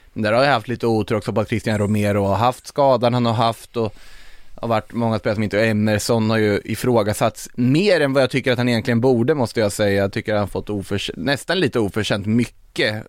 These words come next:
alltså, syndabockstämpel över sig. Eh, även om han såklart inte varit jättebra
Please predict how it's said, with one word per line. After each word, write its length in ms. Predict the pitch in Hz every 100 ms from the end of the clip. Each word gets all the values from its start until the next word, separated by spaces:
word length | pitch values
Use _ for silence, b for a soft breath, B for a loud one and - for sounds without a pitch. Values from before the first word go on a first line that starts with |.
| _ _ -
alltså, 580 | 104 98 104 104 98 92
syndabockstämpel 880 | - 101 98 98 - 104 98 98 95
över 220 | 92 92
sig. 180 | - 98 - B B B B B -
Eh, 280 | 98 98 95 -
även 280 | 107 101
om 100 | 101 98
han 140 | 101
såklart 340 | - 131 110
inte 180 | 131 117
varit 300 | 127 131 113
jättebra 760 | 120 135 - 123 117 139 123